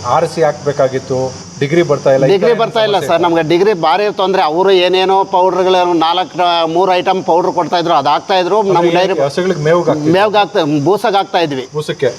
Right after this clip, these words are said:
Speaker 2: ಬೂಸಕ್ಕೆ ಹಾಕಿದ್ರೆ ಡಿಗ್ರಿ ಬರುತ್ತೆ ಅಂತ
Speaker 1: ಅಂದ್ರೆ
Speaker 2: ಕೊಡ್-,
Speaker 1: ಕೆ ಎಮ್ ಎಫ್ ನವರೇ ಕೊಡ್ತಿದ್ರು?
Speaker 2: ಹಾ, ಕೊಡ್ತಾ ಇದ್ರು.
Speaker 1: ಹಾ.
Speaker 2: ಅವಾಗ ನಮ್ಗೆ ಪ್ಲಾಟ್ ಬರ್ತಾ ಇಲ್ಲ.
Speaker 1: ಹ್ಮ್, ಹ್ಮ್.
Speaker 2: ಒಂದು ವರ್ಷದಿಂದ ನಮ್ಗೆ ಪ್ಲಾಟ್ ಅನ್ನೋ ಕಂಪ್ಲೇಂಟ್ ಏನೂ ಇಲ್ಲ.
Speaker 1: ಫ್ಯಾಟ್ದು.
Speaker 2: ಒಂದು ಪ್ಲಾಟ್ದು.
Speaker 1: ಅಂದ್ರೆ
Speaker 2: ಹಾಲು, ಹಾಲು ನಮ್ಗೆ, ಹಾಲು ಅನ್ನೋದು ಉತ್ಪತ್ತಿ ಚೆನ್ನಾಗಿದೆ.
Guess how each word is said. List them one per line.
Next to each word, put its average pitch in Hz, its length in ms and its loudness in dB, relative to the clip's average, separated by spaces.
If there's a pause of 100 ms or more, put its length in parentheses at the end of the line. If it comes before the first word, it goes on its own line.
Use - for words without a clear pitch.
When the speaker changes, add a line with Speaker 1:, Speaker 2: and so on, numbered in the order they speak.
(100)
Speaker 2:
ಬೂಸಕ್ಕೆ 202 360 0
ಹಾಕಿದ್ರೆ 185 360 0
ಡಿಗ್ರಿ 185 260 2
ಬರುತ್ತೆ 185 340 0
ಅಂತ 175 120 0
Speaker 1:
ಅಂದ್ರೆ 180 80 2
Speaker 2:
ಕೊಡ್-, 196 140 0
Speaker 1:
ಕೆ - 20 0
ಎಮ್ 190 80 -4
ಎಫ್ 190 80 -6
ನವರೇ 185 160 0
ಕೊಡ್ತಿದ್ರು? 175 360 -2
Speaker 2:
ಹಾ, 190 160 2
ಕೊಡ್ತಾ 185 260 -2
ಇದ್ರು. 160 280 0
Speaker 1:
ಹಾ. 139 160 -2
Speaker 2:
ಅವಾಗ 208 240 0
ನಮ್ಗೆ 202 460 0
ಪ್ಲಾಟ್ 175 300 -2
ಬರ್ತಾ 165 320 0
ಇಲ್ಲ. 156 160 -2
Speaker 1:
ಹ್ಮ್, 127 300 -10
ಹ್ಮ್. 107 320 -4
Speaker 2:
ಒಂದು 175 200 2
ವರ್ಷದಿಂದ 196 400 0
ನಮ್ಗೆ 214 320 0
ಪ್ಲಾಟ್ 170 400 -2
ಅನ್ನೋ 180 260 0
ಕಂಪ್ಲೇಂಟ್ 160 560 -2
ಏನೂ 143 260 0
ಇಲ್ಲ. 123 240 -2
Speaker 1:
ಫ್ಯಾಟ್ದು. 117 640 -4
Speaker 2:
ಒಂದು 139 100 0
ಪ್ಲಾಟ್ದು. 131 680 -4
Speaker 1:
ಅಂದ್ರೆ 180 220 0
Speaker 2:
ಹಾಲು, 208 400 2
ಹಾಲು 185 300 0
ನಮ್ಗೆ, 202 560 -2
ಹಾಲು 165 220 0
ಅನ್ನೋದು 175 320 0
ಉತ್ಪತ್ತಿ 180 500 0
ಚೆನ್ನಾಗಿದೆ. 147 500 -2